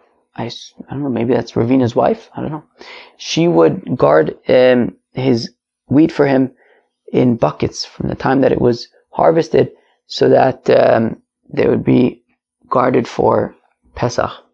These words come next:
Very interesting. How Arva de Chite, there was a certain boat laden with wheat, Detava Bechishta, and it sunk in the Chishta River.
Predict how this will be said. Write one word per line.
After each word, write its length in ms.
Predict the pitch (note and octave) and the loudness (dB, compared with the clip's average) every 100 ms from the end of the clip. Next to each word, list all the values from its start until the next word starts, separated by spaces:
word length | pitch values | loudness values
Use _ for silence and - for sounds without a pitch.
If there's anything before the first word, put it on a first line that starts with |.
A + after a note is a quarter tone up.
| _ | _
Very 220 | - D3+ | -4 -2
interesting. 480 | D#3 C3+ - - B2+ _ - - - - | -2 -6 -12 -12 -12 _ -20 -16 -16 -10
How 240 | - C#3 - | 0 0 0
Arva 300 | - G3 G#3+ | 0 2 2
de 100 | F3 | 2
Chite, 400 | D3 G3+ G3+ - | 2 0 2 2
there 120 | A#2 | 2
was 100 | A#2 | -2
a 60 | A#2+ | -4
certain 340 | - - D#3+ | -2 0 0
boat 400 | C3 - E3 G3 - _ _ | -2 0 0 0 -8 _ _
laden 500 | - C3 D3+ F3 F3 | -2 2 4 4 2
with 240 | C#3+ B2 - | 2 0 -2
wheat, 400 | C#3 D3 - - | 0 0 -2 -4
Detava 500 | A#2+ - D3+ E3+ D3+ | -4 0 2 2 2
Bechishta, 640 | - - G3 - - D3 - - - _ - | -2 -2 -4 -2 -2 -2 -4 -20 -20 _ -4
and 160 | B2 | -2
it 100 | - | -2
sunk 380 | - - F3+ - | -4 -2 -2 -4
in 180 | - C#3 | -2 0
the 80 | C3 | 0
Chishta 640 | - F3 - E3 D3 C#3 _ _ - | 0 -4 0 2 2 2 _ _ -2
River. 420 | C#3 D3 B2 - | 0 2 0 -4